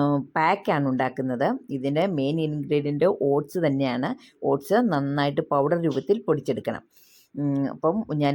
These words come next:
ഒരു സ്പൂൺ ഓട്സാണ് പായ്ക്കിന് വേണ്ടിയിട്ട് എടുക്കുന്നത്. ഒട്ടും തരി ഉണ്ടാവാൻ പാടില്ല. ഇതിലേക്ക് ഒരു സ്പൂൺ തൈരാണ്,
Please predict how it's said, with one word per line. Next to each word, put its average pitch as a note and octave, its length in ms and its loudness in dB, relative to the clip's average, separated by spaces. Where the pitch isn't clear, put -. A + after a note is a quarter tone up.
ഒരു C#3 200 0
സ്പൂൺ F#3 380 -2
ഓട്സാണ് C#3+ 560 0
പായ്ക്കിന് C#3 380 -2
വേണ്ടിയിട്ട് C3+ 340 -4
എടുക്കുന്നത്. C3 480 -2
ഒട്ടും G#3 360 0
തരി E3+ 300 2
ഉണ്ടാവാൻ C#3+ 440 2
പാടില്ല. C3 380 -2
ഇതിലേക്ക് D3+ 480 0
ഒരു C#3 160 0
സ്പൂൺ F3 280 -2
തൈരാണ്, D3 520 0